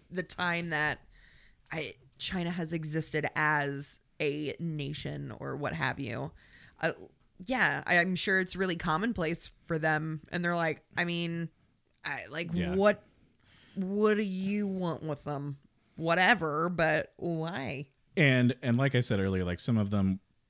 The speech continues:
Speaker 2: had kind of wizened up to the British just trying to take advantage of them. But I think
Speaker 1: Good.
Speaker 2: that there was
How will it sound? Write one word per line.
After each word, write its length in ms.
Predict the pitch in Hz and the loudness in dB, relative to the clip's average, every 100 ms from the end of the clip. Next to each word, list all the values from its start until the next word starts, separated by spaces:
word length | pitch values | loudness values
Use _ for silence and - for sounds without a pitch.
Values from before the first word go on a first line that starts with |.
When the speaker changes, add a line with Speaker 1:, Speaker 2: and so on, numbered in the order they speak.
| _ _ _ _ | _ _ _ _
Speaker 2:
had 260 | - - 113 | -8 -4 -2
kind 220 | 120 107 | 2 2
of 140 | 101 104 | 2 -2
wizened 600 | 107 95 90 98 101 90 | -6 -2 0 2 0 -2
up 300 | 98 - - | -2 -4 -4
to 580 | - 98 95 92 92 95 | 0 2 2 0 0 -2
the 100 | 92 | -4
British 320 | 95 90 - | -4 -4 -4
just 160 | 101 | -8
trying 180 | - 98 | -4 -4
to 60 | 92 | -2
take 180 | 101 90 | -2 -4
advantage 400 | 73 78 87 95 | -4 -4 -4 -2
of 140 | 101 | -2
them. 180 | 107 110 - - - - | -2 -2 -4 -16 -10 0
But 100 | 123 | 2
I 60 | |
think 260 | 123 151 220 | 6 6 6
Speaker 1:
Good. 280 | 120 113 104 | 6 6 2
Speaker 2:
that 120 | 131 | 0
there 140 | 113 | 2
was 320 | 104 98 - | 2 0 -4